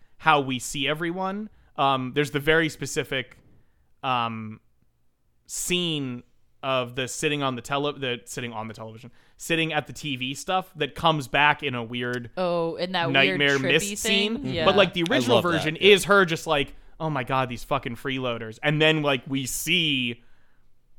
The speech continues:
Speaker 1: I guess, like, the emotional reality of the scene in a lot of ways, um, during that, like, nightmare sequence that kind of recontextualizes and make us go, "Oh, this fucking weirdo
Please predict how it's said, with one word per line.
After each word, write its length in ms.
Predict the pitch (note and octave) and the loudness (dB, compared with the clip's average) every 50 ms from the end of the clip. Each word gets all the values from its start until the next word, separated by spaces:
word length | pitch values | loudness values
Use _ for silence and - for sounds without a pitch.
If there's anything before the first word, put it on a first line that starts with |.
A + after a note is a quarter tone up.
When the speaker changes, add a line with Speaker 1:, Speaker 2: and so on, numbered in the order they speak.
| - - - - _ - - | -20 -20 -20 -20 _ -8 -6
Speaker 1:
I 100 | F#3 F3+ | -2 0
guess, 200 | F#3+ G#3+ G3 - | 2 2 2 0
like, 140 | F#3 D#3+ | -2 -2
the 120 | - E3 D#3 | 2 2 2
emotional 680 | D3 C#3+ C#3 C3 B2+ C#3+ C#3+ - - G3 G3 G3 G3+ G3 | 2 2 2 0 0 0 -2 -2 -2 -2 0 0 -2 -2
reality 720 | F#3 G3+ G3+ F#3+ F#3+ G3 G#3 G#3+ A3 A3 A3+ A#3 A#3+ A#3 - | -2 -4 -2 0 2 2 2 2 2 0 -2 -4 -6 -6 0
of 340 | - D3+ D3 D#3 E3 D#3 D3+ | 2 4 4 4 2 0 -6
the 80 | D3+ D#3+ | -8 -8
scene 560 | - - - F3 F3 F3+ F#3+ G3+ G#3 G#3+ A3 - - | -8 -8 -8 -8 -8 -8 -8 -8 -8 -10 -14 -14 -10
in 120 | - F#3+ F3+ | -6 -4 -2
a 40 | F#3+ | 0
lot 200 | F#3+ G3 G3 G3+ | 2 2 2 2
of 100 | G#3 G3 | 0 -2
ways, 560 | G3 G3 F#3 G3 G3+ G#3+ G#3+ G#3+ G3 - - - - - _ _ D#3 | -2 -4 -4 -4 -6 -8 -10 -12 -14 -16 -16 -18 -20 -20 _ _ -2
um, 180 | D3 D3 C#3+ | 0 0 0
during 300 | C3+ B2+ D3+ D3+ D3+ D#3 | -2 -2 -2 -2 -2 -2
that, 160 | D#3 D#3 D3 C#3+ | -2 -2 -2 -2
like, 120 | C#3 C3 | -4 -2
nightmare 380 | C3+ C#3 D3 D#3 E3 F3+ F#3+ F3+ | -2 -2 -2 -2 -2 -4 -4 -4
sequence 560 | - - G3 F3+ - G#3 G#3+ A3 G3+ - - - - _ - - | -6 -8 -10 -8 -8 -8 -8 -6 -10 -12 -16 -18 -20 _ -4 -4
that 120 | D#3+ D#3+ | -2 -2
kind 200 | D#3+ D#3+ D#3+ D3+ | 0 0 0 0
of 100 | C#3+ B2+ | -2 -2
recontextualizes 1000 | B2+ C#3+ E3 F3+ E3 - D#3+ C#3 - F3+ F3+ - - E3 D3 C3+ C3+ B2+ A#2+ B2 | -4 -4 -4 -4 -4 -4 -6 0 0 0 0 0 -2 -2 0 0 -2 -2 -4 -8
and 80 | B2+ B2+ | -6 -6
make 180 | B2+ B2 B2 | -6 -6 -6
us 100 | C3+ A#2 | -8 -8
go, 280 | - - C3 B2+ B2 - - - - - - | -4 -2 -2 0 -2 -4 -8 -18 -20 -20 -6
"Oh, 440 | - C#4 D4+ G#3+ C#3+ A2 G2+ A2 B2+ - | 0 4 6 6 6 4 0 -8 -12 -8
this 240 | - E3+ E3+ - - - | -8 -6 -6 -8 -12 -10
fucking 360 | - - G#3 F3+ - E3 D3 | -4 -2 -2 -2 -2 -4 -4
weirdo 580 | C#3+ D3+ D#3+ D#3+ D3 C3+ C3 B2+ B2+ B2 B2 | -2 0 2 2 2 2 2 0 -2 -4 -6